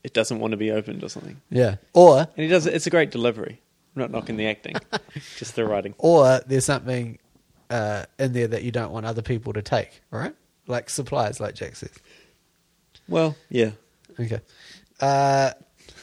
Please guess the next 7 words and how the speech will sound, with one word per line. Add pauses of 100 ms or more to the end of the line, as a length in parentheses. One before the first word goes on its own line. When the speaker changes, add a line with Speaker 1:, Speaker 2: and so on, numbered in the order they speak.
(680)
Speaker 2:
so
in
the
end,
they, (640)
ah.
Speaker 1:
Smoke.